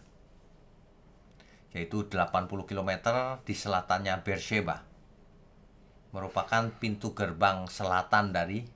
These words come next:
Kanaan. Ya. Hasil laporan dari dua belas mata-mata itu berbeda. Sepuluh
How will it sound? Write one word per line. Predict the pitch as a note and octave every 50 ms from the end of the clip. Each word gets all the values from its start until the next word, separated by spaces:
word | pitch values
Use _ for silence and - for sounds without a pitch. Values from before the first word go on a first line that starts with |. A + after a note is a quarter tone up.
| - - -
Kanaan. | - G2 F2+ E2 D#2+ C#2 D2 D2 C#2+ C#2 - - - - - - - - - - - - _ - - - - - E2+
Ya. | D#2+ E2+ G#2+ A#2 - - - - - - _ - - - - - - - - - - - - - - - -
Hasil | - B2 C3+ - F#3+ G3 F#3
laporan | F3+ F3 E3+ F3 F3+ F#3 G#3 G#3 F3+
dari | D3+ C#3+ D3 C3 A2+
dua | A#2 A#2 G#2+
belas | A#2+ B2+ - -
mata-mata | A#2+ A2+ - A#2+ A2+ A2 G#2+ - - A#2 A#2
itu | A#2 A#2 F#2
berbeda. | G#2+ G2+ E2 G2 F2+ E2 F2 F2 E2+ E2
Sepuluh | - - A2+ - - - F3+ G#3+ A3+ A#3+ A#3 A3 F3+ -